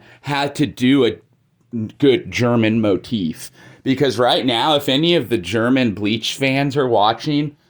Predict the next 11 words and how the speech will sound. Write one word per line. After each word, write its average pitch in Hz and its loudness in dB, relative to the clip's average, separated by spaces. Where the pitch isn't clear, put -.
like 107 -4
me, 123 2
they're 127 0
cringing 117 0
at 92 -4
how 110 -2
these 104 -2
words 95 0
are 92 0
being 92 0
pronounced. 82 -6